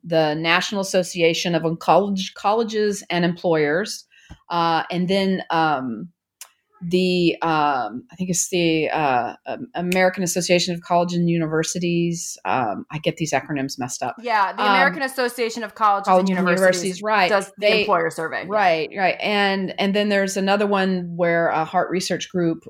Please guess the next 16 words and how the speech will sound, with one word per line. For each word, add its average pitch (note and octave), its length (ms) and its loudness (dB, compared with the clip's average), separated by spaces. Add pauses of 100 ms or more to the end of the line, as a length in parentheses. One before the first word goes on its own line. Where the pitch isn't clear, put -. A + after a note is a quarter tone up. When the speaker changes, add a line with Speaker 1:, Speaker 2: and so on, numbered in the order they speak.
Speaker 1:
uh, D3+ 280 2 (180)
does E3 260 2
some F3 160 -6
work. E3 420 0
And G3+ 360 0 (300)
so - 140 4
we A3 120 0
took, B3 380 4 (180)
you G3 160 0
know, E3+ 160 4
for G3 300 -2 (220)
the G3 140 -2
last F#3+ 360 2
ten G3 200 0
years, E3+ 680 2
um, E3 540 0